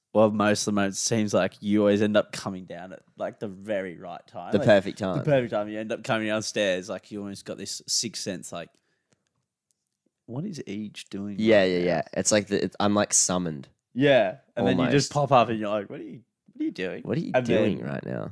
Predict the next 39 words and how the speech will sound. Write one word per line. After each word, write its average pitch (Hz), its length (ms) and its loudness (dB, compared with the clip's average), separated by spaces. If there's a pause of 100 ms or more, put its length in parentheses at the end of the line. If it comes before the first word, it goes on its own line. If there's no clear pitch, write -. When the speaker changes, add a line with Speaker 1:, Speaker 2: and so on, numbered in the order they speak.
Speaker 1:
therefore, 104 400 2
like, 82 240 -6
something 98 380 0
just 95 200 -10 (140)
cracked - 480 -6
ensues. 98 580 -16 (140)
Speaker 2:
Yeah, 135 220 10
yeah, 104 240 4
yeah, 95 200 2
yeah. 85 160 -12 (480)
Um, 107 240 4
some 131 200 8
of 120 60 6
his 107 140 6
best 98 280 2
work, 95 280 0
honestly. 85 500 -8
Speaker 1:
Yeah. 101 200 -16 (840)
I 127 80 4
still 156 260 6
think 151 200 4
the 143 80 2
punk-, - 320 -2
the 107 120 0
punctuality 110 760 2
<laughs> - 0 -
thing 127 340 0
was - 180 -12
the 101 100 -18
best 101 320 -16
one. 92 260 -20 (100)
Speaker 2:
That 87 100 -4
was 80 140 -4
a - 40 -14
good 50 160 -14
one. 57 220 -14 (100)
Speaker 1:
That 123 140 4
was, 123 240 2
like, 104 240 -2